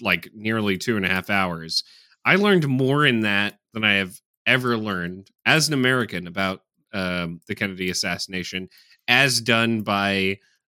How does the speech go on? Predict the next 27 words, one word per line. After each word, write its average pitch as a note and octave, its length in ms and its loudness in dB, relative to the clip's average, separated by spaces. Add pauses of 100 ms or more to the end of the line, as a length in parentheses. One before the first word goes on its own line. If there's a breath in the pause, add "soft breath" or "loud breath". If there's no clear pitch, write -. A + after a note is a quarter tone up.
(120)
uh, F#2 240 2 (120)
uh, F#2 440 0 (160)
a F2 480 -4 (240)
British A#2+ 560 0
woman G2 400 -4
who F#2 540 -8 (200)
i-, F2+ 260 -10 (180)
lives G2+ 280 -8
in F2+ 120 -10
Scotland. F2 560 -4 (220)
Um, G2 480 0 (800)
it E3+ 280 2
is, A#2+ 640 2 (120)
like, A#2 360 0 (140)
so A#2 320 2
here E3 200 2
are E3+ 60 4
some, D3+ 260 2
here D#3 180 -2
are D#3+ 40 2
some C#3+ 200 2
fun, B2+ 420 2
quick - 340 -2
facts - 500 0
for A2 120 -8
you, F2+ 160 -6
Conrad. E2+ 600 -10